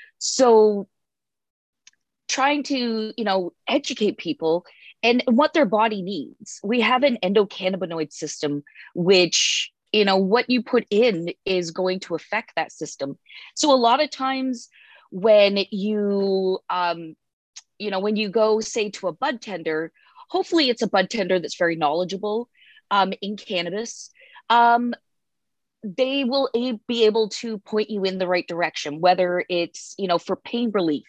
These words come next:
or whether it's, you know, because you just need some, um, you know, something to uplift your, your mental health. Uh,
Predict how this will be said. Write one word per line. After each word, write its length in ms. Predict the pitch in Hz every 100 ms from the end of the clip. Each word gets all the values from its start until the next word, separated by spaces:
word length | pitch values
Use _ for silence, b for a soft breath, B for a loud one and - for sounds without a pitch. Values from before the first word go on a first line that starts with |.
| _
or 180 | - 180
whether 380 | 175 175 180 170
it's, 420 | 180 175 - - - B B B
you 160 | - 196
know, 220 | 185 180
because 680 | 165 185 185 185 180 170
you 460 | 170 185 175 180 180
just 400 | 180 180 - -
need 200 | 190 -
some, 380 | - 175 170 170 -
um, 240 | 170 160 151 _ _ _ b b b -
you 100 | 214
know, 80 | 202
something 340 | - 214 202
to 120 | 220 -
uplift 460 | - 202 190 -
your, 260 | 185 175 170 -
your 120 | 170
mental 280 | 170 165 151
health. 360 | 247 214 151 _ _ B B B B B B B -
Uh, 280 | 202 185